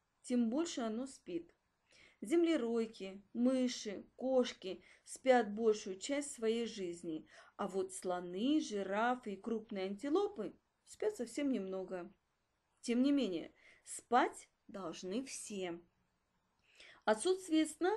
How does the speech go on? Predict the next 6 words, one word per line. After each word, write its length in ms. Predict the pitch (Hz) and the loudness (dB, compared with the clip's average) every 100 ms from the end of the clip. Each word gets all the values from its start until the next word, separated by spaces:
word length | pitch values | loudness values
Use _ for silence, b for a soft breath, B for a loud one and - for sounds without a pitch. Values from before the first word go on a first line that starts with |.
| - | -2
приводит 440 | 240 220 302 285 277 | -6 -2 0 -2 -4
к 80 | |
смерти 520 | - 247 262 339 339 269 | -6 0 2 2 0 0
организма 720 | 240 226 233 302 302 254 - | 0 0 2 0 0 -2 -4
гораздо 760 | 190 254 254 254 247 214 - 196 | -4 0 2 2 2 0 -4 -8
быстрее, 920 | 190 - - 214 294 349 247 151 | -8 -8 -4 0 2 2 2 -2